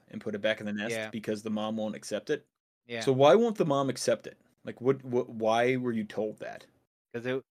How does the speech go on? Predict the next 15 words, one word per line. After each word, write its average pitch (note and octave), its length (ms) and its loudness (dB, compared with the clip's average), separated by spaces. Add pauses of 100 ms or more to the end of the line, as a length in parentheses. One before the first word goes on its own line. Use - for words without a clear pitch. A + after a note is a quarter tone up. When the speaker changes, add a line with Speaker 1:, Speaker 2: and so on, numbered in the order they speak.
(120)
Speaker 2:
well, C#3+ 220 6
from C#3+ 200 -4
what C#3+ 160 -2
we D#3 140 2
were C#3+ 140 0
told, B2+ 260 -2
it B2 80 -4
was A#2 140 -6
always A#2+ 180 2
about A#2 280 -2
the A#2 120 -6
idea A2+ 240 -6
that A2 160 -12
your A#2 380 -2
sm-, C3 380 -10